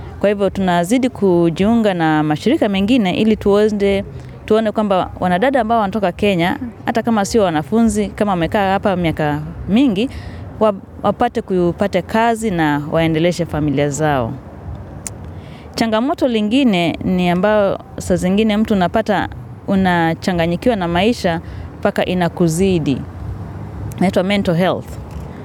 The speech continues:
Kwa hivyo hiyo sio wanadada peke yake, inaishi-, inapata kila mtu.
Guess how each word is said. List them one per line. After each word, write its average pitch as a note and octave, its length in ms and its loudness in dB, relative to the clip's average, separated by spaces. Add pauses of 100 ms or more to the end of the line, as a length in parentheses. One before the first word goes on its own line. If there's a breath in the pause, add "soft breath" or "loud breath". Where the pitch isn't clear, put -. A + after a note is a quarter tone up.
(200 loud breath)
Kwa F#3+ 100 2
hivyo G#3+ 160 0
hiyo C4+ 140 4
sio C#4 200 2
wanadada G#3 400 0
peke F#3 260 -4
yake, A3+ 560 0
inaishi-, F3+ 380 -2
inapata F#3 400 0
kila G3+ 240 2
mtu. A3 360 -2